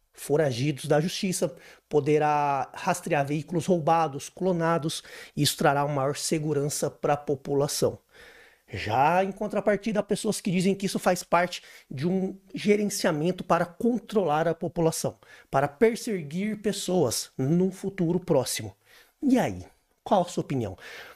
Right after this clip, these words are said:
Você acha que em nome da segurança coletiva, ah, deve-se abrir mão de certa privacidade? Sim ou não?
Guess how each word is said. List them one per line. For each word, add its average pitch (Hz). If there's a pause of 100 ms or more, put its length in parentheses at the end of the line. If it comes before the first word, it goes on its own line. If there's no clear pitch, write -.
(120)
Você 151
acha 196
que 196
em 185
nome 185
da 170
segurança 185 (800)
coletiva, 196 (460)
ah, 120
deve-se 196
abrir 165
mão 165 (500)
de 131
certa 170
privacidade? 151 (400)
Sim 254 (260)
ou 214
não? 120